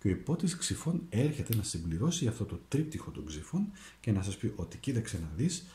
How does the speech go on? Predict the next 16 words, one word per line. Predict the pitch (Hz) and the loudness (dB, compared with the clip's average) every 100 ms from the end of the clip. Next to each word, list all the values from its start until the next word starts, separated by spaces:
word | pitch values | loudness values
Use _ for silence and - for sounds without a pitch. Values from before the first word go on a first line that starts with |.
| - | -16
αυτή | - 82 - 123 | -8 -6 0 2
τη | 101 | 2
στιγμή | - 80 101 147 - - | -2 0 2 2 -2 0
είναι | 101 104 | 4 4
μια | 90 87 | 4 2
περίοδος | 82 - 80 95 110 117 - | -2 -2 0 0 2 0 -2
όπου | 85 - - | -8 -8 0
πρέπει | 113 117 | 2 2
και | 110 90 | 0 -4
εσύ | - 113 | -2 0
να | 107 | 0
κινηθείς, | 101 - 90 85 - 117 - - - - - | 0 0 2 0 -2 -2 -4 -12 -18 -10 -2
να | 98 | 0
έχεις | - - | 0 -6
πολλή | - 69 101 | -6 0 4
ενέργεια, | 135 117 113 120 | 6 6 6 4